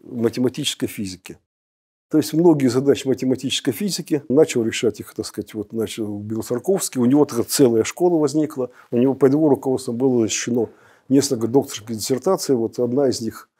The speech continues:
значит, э, э, это диссертация, которую защитил будущий академик Холодов Александр Сергеевич,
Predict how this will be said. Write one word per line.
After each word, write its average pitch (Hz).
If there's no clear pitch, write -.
значит, -
э, -
э, 120
это 110
диссертация, 113
которую 110
защитил 110
будущий 123
академик 113
Холодов 160
Александр 143
Сергеевич, 135